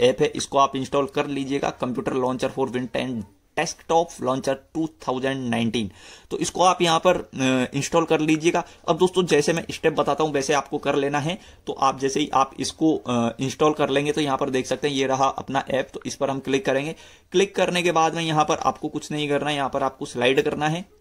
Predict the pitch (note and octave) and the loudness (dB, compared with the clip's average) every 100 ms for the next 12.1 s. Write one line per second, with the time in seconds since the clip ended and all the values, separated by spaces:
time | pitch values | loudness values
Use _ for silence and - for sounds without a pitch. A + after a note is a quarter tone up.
0 | - B2+ B2+ C3+ C#3+ C3+ C3+ C#3+ B2+ A#2+ | -6 -2 0 0 -4 -4 0 0 2 2
1 | A#2+ A#2+ - A#2+ C3+ B2+ C3+ - C3+ - | 2 -2 -6 -4 -4 -4 -6 -6 -8 -6
2 | D3 D3 D3+ D#3+ - - - C3+ C#3 D3 | -4 -4 -4 -6 -14 -20 -6 -2 0 0
3 | C3 - - B2 B2+ C#3 C3+ C#3+ C#3+ D3 | 0 -4 -4 -2 0 0 0 0 0 -2
4 | D#3 _ _ A2+ A#2+ C#3 - - A#2+ C3 | -6 _ _ -4 -2 -2 -4 0 2 2
5 | C#3 C3+ C#3+ C#3+ C#3+ D3+ _ _ C3 A#2+ | 2 -2 -2 -2 -6 -8 _ _ -2 0
6 | B2+ C3 - F#3+ - B2+ A2 G#2+ G#2 G2+ | 0 0 -2 -4 0 2 2 0 -2 -2
7 | G2+ F#2 G2+ - _ - D3 - - C#3+ | -2 -4 -8 -16 _ -8 -6 -4 0 2
8 | D#3+ D#3+ D3 D#3 D3+ D3 D3 D3+ C#3+ C#3 | 2 2 0 0 2 2 2 -2 0 0
9 | C#3+ C3 C3 C#3 D3 C3+ C3 D3+ - - | 0 0 0 -4 -6 -4 0 0 -2 -8
10 | _ _ _ C#3 D#3 C#3+ B2+ B2+ C3+ C#3 | _ _ _ -2 0 2 0 0 2 4
11 | C3+ - C#3 C3+ D3 B2 A#2 C3 D3 - | 2 -2 -2 0 0 0 0 2 0 -2